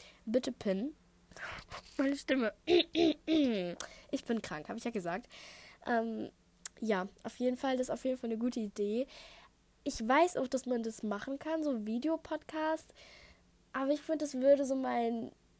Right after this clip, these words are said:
Br-, Band so auf diesem Podcast zu sehr sprengen, wenn ihr wisst, was ich damit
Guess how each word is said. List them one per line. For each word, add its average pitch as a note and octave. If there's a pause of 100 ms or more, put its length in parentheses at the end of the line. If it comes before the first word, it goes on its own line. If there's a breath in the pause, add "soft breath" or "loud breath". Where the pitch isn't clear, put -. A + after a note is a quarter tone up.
(280)
Br-, G#3+ (240)
Band B3+
so B3
auf A3+
diesem A#3
Podcast B3 (200)
zu B3+
sehr A3
sprengen, -
wenn G#3+
ihr G#3
wisst, G#3+
was G3+
ich -
damit F3+